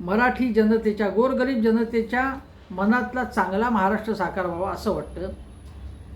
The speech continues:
मराठी भाषेवर ज्यांचं प्रेम आहे, संस्कृतीवर प्रेम आहे, त्या सगळ्यांनी एकत्र येऊन एक पक्ष स्थापन करावा.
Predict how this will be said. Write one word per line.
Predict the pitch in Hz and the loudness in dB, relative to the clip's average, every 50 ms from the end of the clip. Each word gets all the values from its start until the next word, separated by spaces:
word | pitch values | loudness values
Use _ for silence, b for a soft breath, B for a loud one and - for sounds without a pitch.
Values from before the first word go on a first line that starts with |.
| - - - - | -16 -14 -10 -4
मराठी | 180 196 220 254 - - 226 | 2 4 4 4 6 4 2
भाषेवर | 208 170 160 165 156 - - 247 277 277 | 2 2 0 -2 -2 2 4 4 4 4
ज्यांचं | 254 247 220 202 - 208 | 4 2 0 2 2 0
प्रेम | 208 - 185 185 180 | -2 0 -2 -4 -2
आहे, | 180 180 | -4 -4
संस्कृतीवर | - 190 180 - - - 277 233 277 277 247 220 | -4 -4 -4 -6 -4 -4 -4 -2 0 0 0 0
प्रेम | 214 - 190 180 190 | 0 -2 -4 -2 -2
आहे, | 196 196 | -2 -2
त्या | 220 214 | -2 -4
सगळ्यांनी | 214 - - 190 175 180 202 214 220 226 247 240 - 202 | -4 -4 -8 -6 -4 0 0 2 2 2 0 -2 -2 -2
एकत्र | 190 185 185 - 247 220 226 247 | -2 -2 -2 -2 -4 -4 -2 -2
येऊन | 254 254 247 269 294 294 | 0 0 0 0 0 -2
एक | 262 254 262 262 262 - | -2 -2 -4 -6 -4 -6
पक्ष | 254 214 - 277 | -8 -6 -4 -4
स्थापन | 277 220 208 240 233 220 254 240 | -4 -2 -2 -4 -2 -2 -2 -2
करावा. | 214 240 226 233 233 240 254 285 | 0 0 0 0 2 2 2 0